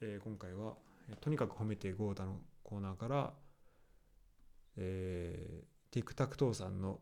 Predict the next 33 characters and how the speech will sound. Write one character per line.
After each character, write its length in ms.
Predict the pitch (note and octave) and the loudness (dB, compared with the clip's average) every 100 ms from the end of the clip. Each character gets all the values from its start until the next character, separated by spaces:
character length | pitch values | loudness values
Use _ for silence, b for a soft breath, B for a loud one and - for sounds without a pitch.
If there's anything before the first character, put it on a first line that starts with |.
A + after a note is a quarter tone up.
| - | -4
え 300 | A#2+ G2+ F#2+ | -2 0 2
ー、 20 | G#2 | 8
「よ 140 | C#3+ | 10
う 80 | A2+ | 10
豪 140 | G2+ | 6
太、 280 | F2+ F#2 F2+ - | 2 -2 -6 -6
最 240 | - B2 A2 | -2 0 2
近 120 | A#2 | 2
新 220 | A2 C3 B2+ | 4 4 4
し 80 | C#3 | 4
い 40 | |
こ 80 | A#2 | 4
と 100 | G2 | 2
始 160 | F#2+ | 2
め 100 | G#2+ | 2
す 100 | G2 | 2
ぎ 60 | G#2+ | 0
て 120 | F#2+ | -2
仕 200 | F2 A2+ | -4 -2
事 180 | G#2+ A2 | 0 2
が 100 | A#2 | 4
で 140 | A2+ | 4
き 80 | A#2 | 4
な 100 | C3 | 6
い 120 | A2 | 6
よ 160 | G#2 G2+ | 6 6
う 20 | |
に」 340 | G#2+ C#3+ D3+ - B B B B B - D#3 | 6 6 4 0 B B B B B 6 10
を 140 | D#3 | 10
ひ 100 | D3 | 8
た 80 | B2 | 4
す 140 | B2+ | 6
ら、 180 | A2 | 6